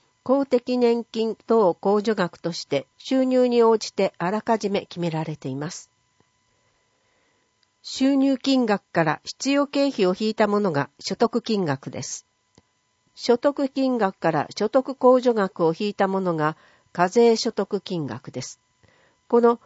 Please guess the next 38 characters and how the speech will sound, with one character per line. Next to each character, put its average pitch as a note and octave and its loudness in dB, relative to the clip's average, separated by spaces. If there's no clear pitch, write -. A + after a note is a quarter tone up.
課 G#3+ 2
税 C#4 2
所 C4+ 0
得 C4 -4
金 B3+ -4
額 F3+ -2
に D#3 -4
税 A3+ 2
率 A3+ -2
を G3+ 2
か F#3 -4
け、 - -4
そ B3 -4
こ C4 2
か A#3+ 4
ら A#3 4
税 C4+ 4
額 C4 0
控 B3+ 4
除 B3 2
額 F3+ 0
を D#3+ 0
引 G#3+ -2
い G#3 -6
た G#3+ 2
も G#3 0
の G#3 -2
が E3 -2
納 A#3+ 2
め A#3 2
る D#3 -2
税 D3 -4
金 C3+ -8
と A#2+ -8
な A#2 -10
り A#2 -14
ま G#2 -12
す。 - -16